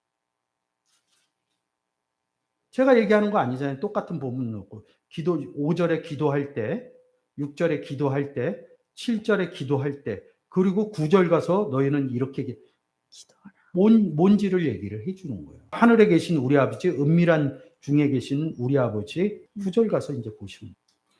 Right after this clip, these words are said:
Speaker 1: 그러니까 기도 나오면 무조건 육 장 구 절 오면 됩니다. "너희는 이렇게 기도하라." 원문으로 바꿔주세요. 끝난 거예요. 문장이 끝났다고. "너희는 이렇게 기도하라." 할 때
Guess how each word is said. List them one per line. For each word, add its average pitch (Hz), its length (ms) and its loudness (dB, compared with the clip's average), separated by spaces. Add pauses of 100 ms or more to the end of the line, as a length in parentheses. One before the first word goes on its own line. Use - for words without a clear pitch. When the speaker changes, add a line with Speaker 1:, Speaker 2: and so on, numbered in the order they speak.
Speaker 1:
그러니까 220 200 -2
기도 220 240 8
나오면 180 420 8
무조건 165 720 2 (460)
육 143 160 -6
장 185 180 4
구 135 100 -4
절 156 160 -2
오면 110 240 -8
됩니다. - 500 -18 (420)
"너희는 208 320 8
이렇게 180 400 2
기도하라." 170 760 2 (220)
원문으로 131 460 0
바꿔주세요. - 520 -18 (220)
끝난 254 300 4
거예요. 123 260 -6 (720)
문장이 233 380 8
끝났다고. 269 800 4 (1400)
"너희는 208 320 6
이렇게 220 360 0
기도하라." 185 460 2
할 180 200 -2
때 220 380 4